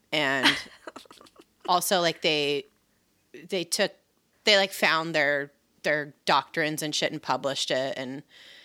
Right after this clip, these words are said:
Speaker 1: yeah, that's pretty much the end of it, uh, <laughs> except maybe not.
Speaker 2: Mm.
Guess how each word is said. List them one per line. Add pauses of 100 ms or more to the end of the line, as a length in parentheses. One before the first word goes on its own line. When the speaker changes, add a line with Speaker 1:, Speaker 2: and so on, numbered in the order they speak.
(180)
Speaker 1:
yeah,
that's (300)
pretty
much
the
end
of
it, (140)
uh,
<laughs>
except (1000)
maybe
not. (200)
Speaker 2:
Mm.